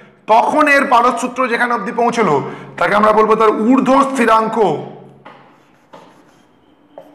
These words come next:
ঊর্ধ্ব স্থিরাঙ্ক। তাহলে প্রত্যেক থার্মোমিটার স্কেলের একটি নির্দিষ্ট উষ্ণতায় বরফ গলে জল হয়,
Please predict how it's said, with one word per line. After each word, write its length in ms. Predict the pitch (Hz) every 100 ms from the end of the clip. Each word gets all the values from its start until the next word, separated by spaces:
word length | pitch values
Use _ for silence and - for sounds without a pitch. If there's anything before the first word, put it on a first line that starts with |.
| _ _ _ _ _ -
ঊর্ধ্ব 720 | 170 202 196 170 214 240 311 - - - - - _ _ _ _ _ - - _ _ _
স্থিরাঙ্ক। 840 | - - - 165 175 170 170 160 - 175 127 - - - - _ _ _ _ _ _ - - - - - _
তাহলে 140 | 170
প্রত্যেক 800 | 196 - 240 247 - - 302 311 - - - - -
থার্মোমিটার 500 | 220 240 254 262 262
স্কেলের 420 | - 262 240 160 127 - - - _ -
একটি 180 | 208 254 233
নির্দিষ্ট 460 | 240 190 190 277 294 277
উষ্ণতায় 440 | 262 254 262 254 262 208
বরফ 280 | 226 254 254 196
গলে 160 | 233 226 202
জল 180 | 214 220
হয়, 160 | 226